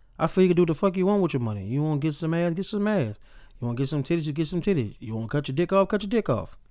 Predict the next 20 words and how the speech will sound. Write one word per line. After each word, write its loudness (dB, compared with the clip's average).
Bruce. 0
But, 2
um, 2
yeah, 6
and, 4
and 2
what, 4
what 2
I, 4
what 0
I 2
understand 2
is 0
a 2
hundred 2
and 4
seven 2
motherfuckers -2
follow -4
her -12